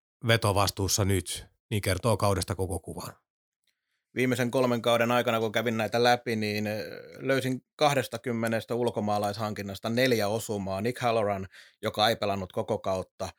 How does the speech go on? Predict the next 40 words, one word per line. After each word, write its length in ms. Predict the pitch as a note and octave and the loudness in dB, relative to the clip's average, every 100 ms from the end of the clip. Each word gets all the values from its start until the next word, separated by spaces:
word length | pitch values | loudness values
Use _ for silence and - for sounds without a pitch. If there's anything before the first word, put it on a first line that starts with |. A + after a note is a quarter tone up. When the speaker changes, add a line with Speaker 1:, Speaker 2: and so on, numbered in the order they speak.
| _ _ _ - | _ _ _ -4
Speaker 2:
Jakob 280 | C#3 C3 A2 | 0 0 0
Muverare, 520 | A#2+ B2 A2 G2+ G2+ F2+ | 0 2 2 0 -4 -6
joka 260 | G#2 G#2 | -6 -2
ei 120 | G2+ F#2 | 0 2
<laughs> 40 | - | 2
pelannut 300 | D3+ A2 F#2+ | 2 0 -4
koko 300 | - G#2+ G#2 | -8 -4 -6
kautta, 420 | A2+ F#2 - G2 F#2 - - | -2 -4 -4 -10 -10 -16 -8
eli 220 | A2 A2+ A2 | -4 -2 2
Oliver 340 | D3+ B2+ C#3 | 2 4 4
Okuliar 500 | D#3+ D#3+ D#3 C#3 C3 | 6 6 6 6 8
ja 100 | B2 | 6
Tomas 360 | A#2 B2+ A#2+ G#2 | 4 2 2 2
Chaborski 600 | B2+ A2 G#2 F#2+ - G#2 | 0 2 2 -2 -4 -4
on 240 | G2 G2 | -4 -4
ollut 420 | G2 G2 G2 F2+ - _ - | -8 -8 -8 -10 -14 _ -2
varsinaisesti 540 | B2+ G#2+ G#2+ G2+ - - | -2 0 -4 -6 -8 -8
osumia. 500 | F#2+ G2+ F2+ F2+ F#2+ | -8 -8 -8 -8 -8
Et 80 | |
sit 140 | G2 A2+ | -6 0
on 100 | C3+ | 2
ollut 220 | C#3 C3 | 4 4
vähän 200 | C3 B2 | 2 2
semmosia, 420 | A#2+ A#2+ A#2 A#2 | 2 0 2 2
että 120 | A2 | 2
jos 160 | A#2 G#2 | -2 -2
on 40 | |
ollut 200 | G#2+ G#2+ | -4 -4
paljon 220 | - G#2+ G2+ | -4 -4 -4
plussaa, 400 | G#2+ - A2 G2 | -8 -4 -2 -2
mutta 260 | G2 - | -4 -10
sitten 220 | F#2+ - | -12 -6
ei 40 | G2+ | -6
ole 80 | G2 | -4
välttämättä 500 | G2 - F#2 - G2+ | -8 -8 -12 -8 -8
ollut 260 | F#2+ F#2 _ _ - - - F2+ | -8 -12 _ _ -20 -20 -12 -2
ehkä 340 | A2+ - A2+ - - | -2 0 -2 -2 -4
varsinaisesti 460 | G2+ G#2 A2 G#2+ A2+ | -4 -2 -2 -2 -2
ulkomaalaisvahvistuksen, 1500 | A2 A2+ A2 A2+ A2 G2+ A#2+ C3 A#2 G#2 - F#2 - F#2 | -2 0 2 2 0 0 2 4 2 -2 -6 -8 -8 -6
ö, 80 | D#2+ | -8